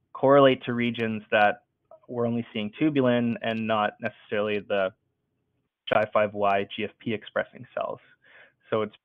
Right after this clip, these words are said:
pretty strong evidence of, of transfer from those, uh, initial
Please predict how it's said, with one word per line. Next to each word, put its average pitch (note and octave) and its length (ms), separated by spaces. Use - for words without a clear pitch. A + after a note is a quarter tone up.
pretty D3+ 160
strong C3 440
evidence A2 420
of, G#2 140
of - 60
transfer A#2+ 520
from G#2 280
those, F#2+ 320
uh, F#2+ 280
initial B2 420